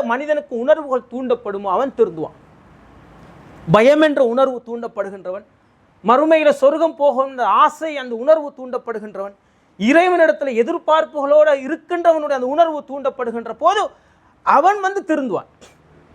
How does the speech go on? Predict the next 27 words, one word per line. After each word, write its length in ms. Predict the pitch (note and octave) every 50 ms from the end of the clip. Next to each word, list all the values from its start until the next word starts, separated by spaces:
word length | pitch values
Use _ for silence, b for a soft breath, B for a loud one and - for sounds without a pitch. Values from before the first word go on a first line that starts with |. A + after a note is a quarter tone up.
| _ _ _ _ _ _ _ _
அந்த 140 | F#3 G#3+ G#3
உணர்வுகள் 520 | G3+ A#3 C#4 D4+ C#4+ C#4+ B3 C4 B3+ B3+ -
தூண்டப்படாட்டி, 720 | B3 C4 B3 A#3 A#3+ - - G#3 G3+ G3 F#3+ F#3+ _ F3+ F#3 F3+ _ _ - F3 G3+
ஆயிரம் 360 | A3+ B3 B3 A#3 A3 G#3+ G3+ G3+
அல்ல, 100 | G3 F#3
லட்சம் 420 | F3 F#3+ G#3+ - _ - B3+ A#3+ A#3
அல்ல, 120 | A3 G#3 G3 G3 - -
கோடி 380 | G#3+ B3+ C4 C4+ C4+ B3+ B3 A#3+ F#3+ D#3
பயான்கள் 520 | F3 F#3 G#3 G#3+ A3+ A#3 A3+ A3 A3 G#3 G3 F#3+
நானும் 240 | G3 G#3+ A3 G#3+ G3+
நீங்களும் 320 | G3+ G3 F#3+ F#3 F#3 F3+ -
கேட்டாலும் 420 | F#3+ F#3+ F#3 F#3+ F3+ F3+ F#3 F3+ b b b b
எங்களிடத்துல 580 | F#3 G3+ A#3 A3+ C4 A3 G3+ G3+ - - F#3+ F3
எந்த 340 | F#3+ G#3+ A#3+ A#3+ A3+ A#3 G#3
மாற்றமும் 640 | F3+ E3+ F#3 A3+ A#3+ - - A3+ A3 A#3 A#3 G#3 F3
வராது. 240 | D3 C3 A#2+ - - _ _ _ _
<clears throat> 1300 | E3 G3+ F3 B2 - - - - - - - - - - - - - - - - - - - - -
இன்னும் 180 | - B3 D#4 D4
உங்களுக்கு 240 | C4+ B3+ A#3 G3 F3 -
புரிகிற 260 | A#3 D4 D#4 D#4+ D#4+ C#4+
விதத்துல 340 | C4 C4 C4 B3 - B3 A3+ -
சொல்றதாக 420 | G#3+ G3+ G3+ A3 G#3 G#3 G3 E3 F3
இருந்தா, 280 | F#3 F#3+ F#3+ E3 E3 F3 A#3 C4+ - _ _ _ _ _ _ _ b b b b b b b b b _ _ _ _ _ -
ஈமானுடைய 640 | A3 C#4 D#4+ D#4+ D#4+ D4 C#4+ C#4 C4+ B3+ B3+ B3
சில 240 | - - A#3 A3+ A3
பகுதிகள் 540 | - G3+ G3+ G#3 C4 D4+ D4+ C4+ B3+ A3 G#3
இருக்குது, 320 | G3+ G3 - G3+ F#3 B3+